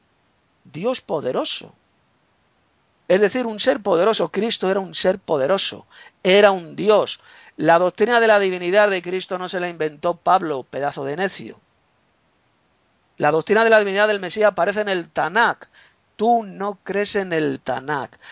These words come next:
tú no crees en las Sagradas Escrituras hebreas, tú no crees en el libro del profeta Isaías, porque ahí se habla bien clarito, se profetiza la venida del Mesías y dice que se le llamaría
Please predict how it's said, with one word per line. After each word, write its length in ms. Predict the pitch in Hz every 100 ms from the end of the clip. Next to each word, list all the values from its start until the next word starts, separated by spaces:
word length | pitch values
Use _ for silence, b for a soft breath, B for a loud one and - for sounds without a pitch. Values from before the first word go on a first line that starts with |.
| B -
tú 120 | 208
no 160 | 220
crees 240 | 196 202 190
en 80 | 175
las 120 | 151
Sagradas 400 | 147 165 208 190
Escrituras 540 | 180 175 160 185 165
hebreas, 480 | 151 139 151 175 - B B _ -
tú 200 | 208 214
no 240 | 190 180
crees 340 | - 190 196 175
en 120 | 151
el 140 | 135
libro 280 | 175 190 180
del 160 | 147 -
profeta 440 | 127 127 175 190
Isaías, 640 | 180 117 117 110 - - B B -
porque 260 | 151 156 185
ahí 140 | 220
se 120 | 208
habla 360 | 196 185 175 - _
bien 320 | 175 214 214
clarito, 420 | 180 160 151 143
se 120 | 139 135
profetiza 640 | 131 143 147 180 135 - _
la 280 | 143 117 127
venida 360 | 156 202 151
del 160 | 151 190
Mesías 560 | 147 135 190 196 - B B B -
y 120 | 165
dice 200 | 202 214
que 120 | 202
se 100 | 175
le 100 | 151
llamaría 560 | 139 131 135 220 226